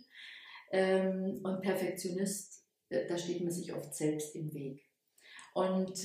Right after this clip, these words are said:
ähm, kommt an seine Grenzen in der modernen Welt umso mehr, weil man natürlich immer noch besser sein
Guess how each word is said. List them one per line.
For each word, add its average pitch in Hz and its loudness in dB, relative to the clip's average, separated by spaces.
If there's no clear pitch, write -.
ähm, 175 6
kommt 202 6
an 196 2
seine 175 2
Grenzen 240 4
in 196 2
der 185 0
modernen 170 2
Welt 170 6
umso 170 0
mehr, 220 4
weil 190 0
man 185 -10
natürlich - -6
immer 214 6
noch 214 -2
besser 208 2
sein 202 0